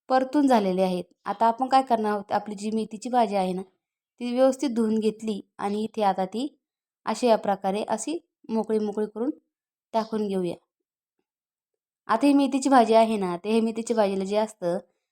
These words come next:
खूप हलवायचं नसतं, ती एकदम अशी हळूवार हलवायची असते, कारण तिला जर जास्त हलवलं तर ती कडू लागते. त्यामुळे आता आपलं काय झालं आहे, ही इथे भाजी खूप मोठी आहे, त्यामुळे हिला थोडंसं आपला जो मसाला आहे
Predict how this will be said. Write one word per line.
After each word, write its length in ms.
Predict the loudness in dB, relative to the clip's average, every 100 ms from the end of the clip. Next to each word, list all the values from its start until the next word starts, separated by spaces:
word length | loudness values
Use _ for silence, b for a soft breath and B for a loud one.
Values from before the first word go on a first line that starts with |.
| _ -10
खूप 120 | 0
हलवायचं 420 | 4 4 4 0
नसतं, 360 | -2 -2 -4 -10
ती 380 | -10 _ -12 -6
एकदम 380 | -6 -2 -2 0
अशी 200 | -2 -2
हळूवार 460 | 2 4 6 6 6
हलवायची 400 | 2 -2 -4 -6
असते, 260 | -8 -10 -16 _ _ _ _
कारण 220 | -2 0 0
तिला 220 | 0 2
जर 100 | 2
जास्त 320 | 2 2 0
हलवलं 440 | -2 0 2 0 -2 _ _ _
तर 60 | -12
ती 140 | -10 -2
कडू 280 | 2 4
लागते. 380 | 4 2 -2 -14 -14 _ _ _ _ _
त्यामुळे 460 | -6 -4 -2 -4 -6 -10 _ _ _ -6
आता 220 | -2 2 2
आपलं 220 | 2 2
काय 160 | 4
झालं 200 | 4 2
आहे, 100 | 0 0
ही 200 | -2 -2
इथे 160 | -2
भाजी 380 | -4 -4 -6 -6
खूप 220 | -10 -6 -2
मोठी 260 | 0 2
आहे, 300 | 0 0 -4 -8 _ _ _ _ -4
त्यामुळे 280 | -2 0 0
हिला 220 | 0 2 2
थोडंसं 500 | 2 2 2 -4 -6 -8 -10
आपला 200 | -4 -2
जो 120 | 0
मसाला 360 | -2 0 2 2
आहे 200 | 0